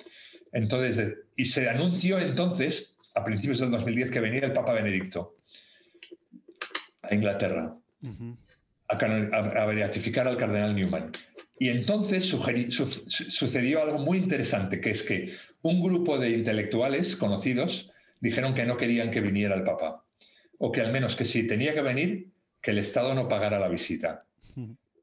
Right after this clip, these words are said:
Speaker 1: Y entonces se co-, se co-, se creó un revuelo mediático en contra de esto. Y nosotros pensamos, "Esto es perfecto, es el Da Vinci Code capítulo dos".
Speaker 2: <laughs>
Speaker 1: Esto es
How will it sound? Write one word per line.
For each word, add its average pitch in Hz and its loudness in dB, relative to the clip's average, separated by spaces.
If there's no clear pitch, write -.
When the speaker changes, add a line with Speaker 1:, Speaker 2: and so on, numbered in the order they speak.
Speaker 1:
Y 117 0
entonces 139 2
se - 0
co-, 123 -2
se - -2
co-, 117 -2
se - -2
creó 117 0
un 160 0
revuelo 131 2
mediático 127 0
en 110 0
contra 113 0
de 90 0
esto. 85 -4
Y 123 0
nosotros 160 0
pensamos, 117 0
"Esto 190 0
es 233 0
perfecto, - 0
es - 0
el 156 2
Da 139 2
Vinci 151 0
Code 175 0
capítulo 127 0
dos". 95 0
Speaker 2:
<laughs> - -8
Speaker 1:
Esto 165 0
es 104 -2